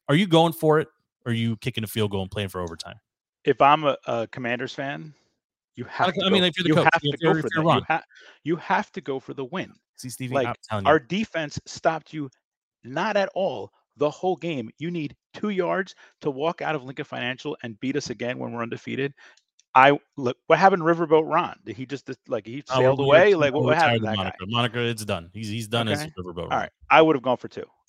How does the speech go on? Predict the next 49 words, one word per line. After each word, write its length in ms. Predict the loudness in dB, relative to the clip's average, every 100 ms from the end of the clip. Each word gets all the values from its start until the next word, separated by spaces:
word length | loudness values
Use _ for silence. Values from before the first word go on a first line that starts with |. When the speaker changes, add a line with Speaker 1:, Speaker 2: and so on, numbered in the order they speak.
| -6
Speaker 2:
And 200 | -6 -6 -8
you 100 | -2
know 100 | 0
what? 160 | 0
If 120 | -2
you 80 | -8
lose, 280 | -6 -4 -4
you 60 | -4
say, 140 | -4
"Look, 260 | -2 -4 _ -10
we're 160 | -2 -2
on 100 | -2
the 80 |
road. 340 | 0 2 2 -2 _
Speaker 1:
We 80 | -4
weren't 100 | -4
Speaker 2:
It's 60 | -4
a 20 |
Speaker 1:
supposed 140 | -4 -2
to 40 |
Speaker 2:
division 180 | 0 -2
Speaker 1:
win 80 | 0
that. 60 |
Speaker 2:
opponent. 320 | 4 4 2 -8 _ _ _ _
We're 80 | -2
not 180 | -2 -2
supposed 280 | -4 -4 -4
to 40 |
win. 280 | 0 2 2
We 60 | -4
were 80 |
eight 80 | -6
and 100 | -8
a 40 | -6
half 220 | -6 -4
point 220 | -8 -2
dogs. 480 | 2 2 0 -8 -18 _ _ _
We 160 | -12 -8
tie 240 | 2 2
the 80 | 2
game 220 | -2 -2
on 120 | -2
a 80 | -6 -10 _ -20
crazy 440 | -4 0 0 -2
throw 220 | -8 -6
with 100 | -6
no 120 | -10
time 280 | -6 -4 -4
left. 260 | -6 -8